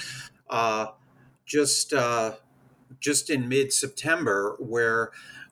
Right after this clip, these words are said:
uh, the Ukrainian deputy prime minister said that, uh, Russia had informally reached out to them for negotiations. Uh, that also was not really covered in the U S. We've, we've kind of seen a, um,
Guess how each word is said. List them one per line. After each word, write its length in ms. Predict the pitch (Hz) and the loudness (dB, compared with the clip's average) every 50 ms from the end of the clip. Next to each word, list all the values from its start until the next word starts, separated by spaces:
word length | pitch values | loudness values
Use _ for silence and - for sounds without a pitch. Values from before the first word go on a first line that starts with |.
| _ - | _ -2
uh, 240 | 123 117 117 117 | 0 2 2 2
the 100 | 117 123 | 0 -2
Ukrainian 680 | 117 117 107 - - 147 143 139 135 135 131 127 123 120 | -4 -4 -4 -2 2 2 2 4 4 2 2 0 0 2
deputy 360 | 117 127 123 127 135 123 120 113 | 0 0 0 0 -2 -6 -8 -8
prime 300 | - - 127 117 113 117 | -2 0 2 2 2 0
minister 480 | 123 139 143 135 - - - 113 104 | 0 0 2 0 0 0 0 0 0
said 320 | 104 - - 123 113 107 - | 0 0 0 0 0 0 0
that, 260 | 117 110 107 - - - - - 113 | 0 0 0 -2 -4 -12 -12 -4 0
uh, 180 | 117 101 104 101 | 0 2 2 2
Russia 520 | 104 117 123 127 127 - 143 120 110 104 | 2 2 2 2 2 0 0 0 0 0
had 400 | - - 113 110 107 107 - 104 - - - - - - - - - _ | -2 0 2 2 2 2 0 -4 -12 -16 -18 -18 -18 -20 -20 -20 -12 _
informally 720 | - 120 110 107 - - 139 131 131 135 131 123 123 117 107 | 0 0 0 0 -2 -2 0 2 2 2 2 2 0 0 0
reached 300 | 113 113 107 - - 139 | -2 -4 -4 -4 0 2
out 240 | 135 139 - - | 2 2 2 0
to 80 | - 104 | -4 -2
them 220 | 104 101 98 98 | -2 0 0 -2
for 120 | - - 117 | -2 -2 -2
negotiations. 1400 | 107 98 98 104 101 98 - - 113 113 120 120 107 - - 95 90 92 - - - - - - - - - - - - _ | -2 2 2 2 2 2 0 0 2 2 2 2 0 -2 -6 -10 -4 0 0 0 0 -2 -10 -16 -14 -16 -16 -18 -20 -12 _
Uh, 360 | - 113 104 104 104 104 - - | 0 2 4 4 2 2 0 0
that 180 | - 123 123 | 0 0 2
also 360 | 123 135 147 139 - - 117 | 2 2 2 2 2 0 0
was 180 | 107 107 98 - | 0 -2 -2 0
not 360 | 117 110 104 104 104 107 - - | 0 2 2 4 2 0 -2 -6
really 540 | - 151 156 135 110 113 110 107 107 104 | -8 -8 -8 -4 2 2 4 4 4 2
covered 420 | 101 - - 123 117 107 113 107 104 | 0 -2 0 0 2 2 2 2 2
in 80 | 101 | -2
the 100 | 101 101 | -4 -6
U 300 | 98 98 101 104 104 110 | -4 -2 0 0 2 2
S. 340 | 113 113 104 98 - - - | 2 2 2 2 2 0 0
We've, 220 | - 123 113 110 127 | 0 -2 -2 -2 -4
we've 360 | - - 143 135 127 123 - | -6 -2 2 2 2 2 0
kind 280 | - - 170 165 156 156 | -2 0 2 2 2 0
of 100 | 143 135 | 0 0
seen 460 | - - - 151 143 135 139 135 131 | 0 0 2 0 0 0 0 0 2
a, 340 | 127 120 117 113 113 110 110 | 2 2 2 2 2 2 2
um, 420 | 110 107 104 104 104 104 101 101 | 2 2 2 0 -2 -4 -6 -12